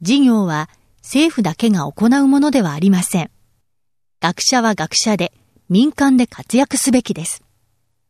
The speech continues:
商人は商人で民間で事業を起こすべきです。こうすれば、誰もが公務員になりたがるような風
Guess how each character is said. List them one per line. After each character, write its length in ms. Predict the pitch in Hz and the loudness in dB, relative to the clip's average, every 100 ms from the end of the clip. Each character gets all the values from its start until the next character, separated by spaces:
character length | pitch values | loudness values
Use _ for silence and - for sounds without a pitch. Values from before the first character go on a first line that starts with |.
| _ - | _ -12
商 260 | - 294 | -2 0
人 240 | 330 277 202 | 2 2 2
は 120 | 151 | 0
商 260 | - 254 247 | -2 2 4
人 240 | 208 190 | 4 2
で 180 | 151 - _ - | -2 -12 _ -4
民 240 | 180 240 | 0 0
間 240 | 254 247 226 | 2 0 2
で 120 | 214 | 0
事 140 | 190 | -2
業 260 | 240 262 202 | 0 0 0
を 60 | 147 | -4
起 60 | |
こ 120 | 202 | -4
す 140 | 277 233 | -2 -2
べ 100 | 226 | -2
き 140 | 202 | -4
で 120 | 160 | -6
す。 180 | 160 - _ _ _ _ _ _ _ _ - | -8 -12 _ _ _ _ _ _ _ _ -4
こ 160 | 190 | -2
う 40 | 262 | -2
す 160 | 269 | -2
れ 100 | 233 | -2
ば、 220 | 202 170 - _ _ _ | -2 -4 -6 _ _ _
誰 260 | - 262 330 | -2 0 0
も 100 | 285 | 0
が 140 | 202 139 | -2 -4
公 220 | 196 247 | -2 0
務 180 | 302 320 | 0 0
員 120 | 311 | 2
に 120 | 233 | 2
な 100 | 160 | 2
り 100 | 180 | -2
た 140 | 220 226 | 0 2
が 140 | 220 | 2
る 80 | 214 | 0
よ 140 | 175 | -2
う 40 | 151 | -6
な 140 | 135 | -10
風 220 | - 208 | -2 -2